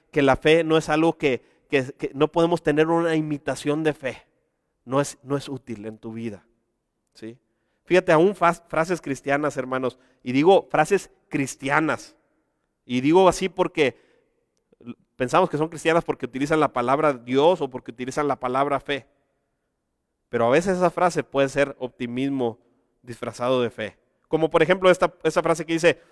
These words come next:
"Cuando Dios cierra una puerta, siempre abre una ventana". La repetimos mucho porque dice Dios, creemos que es una frase,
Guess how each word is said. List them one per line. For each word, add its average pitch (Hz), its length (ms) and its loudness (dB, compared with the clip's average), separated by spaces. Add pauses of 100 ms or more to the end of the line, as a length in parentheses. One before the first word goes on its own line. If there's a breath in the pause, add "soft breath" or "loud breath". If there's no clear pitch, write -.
(140 soft breath)
"Cuando 160 260 6
Dios 196 220 6
cierra 196 240 6
una 170 260 4
puerta, 214 540 4 (140 soft breath)
siempre 185 380 4
abre 170 200 8
una 160 260 4
ventana". 135 480 -2 (180)
La 214 120 2
repetimos 254 480 4
mucho 269 280 2
porque 214 240 2
dice 233 240 6
Dios, 247 280 8 (180 loud breath)
creemos 247 340 8
que 240 100 4
es 220 60 8
una 226 240 4
frase, 214 440 6